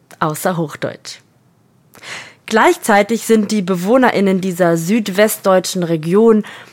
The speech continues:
die den größten Teil des ehemaligen Königreichs Württemberg und einige angrenzende westliche Teile Bayerns umfasst, für ihren sparsamen Umgang mit Wörtern berüchtigt. Sparsam ist man nicht bloß im Umgang mit Geld,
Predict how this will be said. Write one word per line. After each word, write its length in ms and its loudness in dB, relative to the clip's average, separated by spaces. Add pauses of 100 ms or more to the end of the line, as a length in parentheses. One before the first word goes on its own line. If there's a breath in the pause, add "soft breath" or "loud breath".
(140 loud breath)
die 100 0
den 240 2
größten 720 0
Teil 380 2
des 260 -6
ehemaligen 680 2
Königreichs 840 0
Württemberg 680 -2
und 320 -4
einige 460 2
angrenzende 800 0
westliche 500 0
Teile 340 -2
Bayerns 460 2
umfasst, 560 -4 (420 loud breath)
für 140 -10
ihren 320 0
sparsamen 880 0
Umgang 460 -2
mit 260 -4
Wörtern 460 0
berüchtigt. 880 -4 (180)
Sparsam 920 0 (320 soft breath)
ist 240 -2
man 160 4
nicht 200 0
bloß 280 0
im 80 -6
Umgang 400 2
mit 220 -4
Geld, 420 0